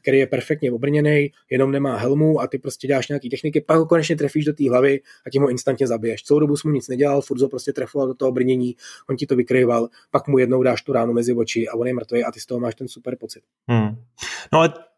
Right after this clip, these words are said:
Speaker 2: to je, to je teda ten combat, a, ale co třeba jako loot, co třeba jako věci, které nacházíš ve světě, jako
Speaker 1: Ne, ne,
Speaker 2: jsou,
Speaker 1: ne.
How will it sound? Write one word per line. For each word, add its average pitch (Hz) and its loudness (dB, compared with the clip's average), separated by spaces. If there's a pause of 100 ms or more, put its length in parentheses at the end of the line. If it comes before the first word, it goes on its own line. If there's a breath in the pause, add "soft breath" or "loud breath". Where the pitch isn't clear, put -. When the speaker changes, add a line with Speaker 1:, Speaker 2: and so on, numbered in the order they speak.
(160)
Speaker 2:
to 151 4
je, 165 4
to 165 -2
je 165 4
teda 175 4
ten 185 2
combat, 120 2
a, 135 4
ale 139 2
co 131 -6
třeba 151 -2
jako 147 0
loot, 175 2
co - -20
třeba 135 -4
jako 127 -4
věci, 135 0
které 135 -6
nacházíš 131 -2
ve 135 -4
světě, 170 -4
jako 107 -2
Speaker 1:
Ne, 113 -2
ne, 113 -2
Speaker 2:
jsou, 135 0
Speaker 1:
ne. 131 0